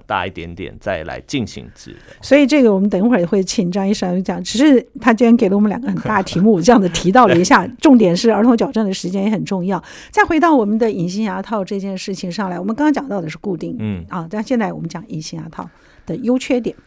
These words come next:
Speaker 1: 隐形牙套它就是隐形牙套，所以它最大的优点就是看起来是看不太到的。别人在跟你讲话的时候，其实你完全不知道他在做矫正，你会默默觉得他变整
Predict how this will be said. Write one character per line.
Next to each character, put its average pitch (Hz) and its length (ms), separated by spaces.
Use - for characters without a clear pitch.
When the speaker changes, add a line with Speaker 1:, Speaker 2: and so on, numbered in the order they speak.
Speaker 1:
隐 127 180
形 139 220
牙 139 180
套 143 440
它 160 160
就 156 120
是 156 100
隐 104 220
形 87 260
牙 82 140
套， 82 220
所 156 140
以 - 20
它 156 100
最 156 200
大 127 140
的 110 40
优 107 140
点 90 180
就 95 80
是 98 160
看 127 240
起 - 120
来 69 120
是 - 140
看 - 200
不 82 80
太 95 120
到 69 240
的。 - 160
别 123 140
人 143 120
在 156 120
跟 143 180
你 - 20
讲 87 200
话 107 100
的 98 80
时 - 80
候， 104 80
其 104 180
实 101 120
你 85 160
完 101 180
全 113 160
不 104 80
知 - 20
道 110 80
他 107 100
在 104 100
做 101 200
矫 - 280
正， 104 140
你 113 60
会 139 80
默 151 200
默 135 200
觉 92 140
得 90 80
他 101 400
变 113 220
整 - 180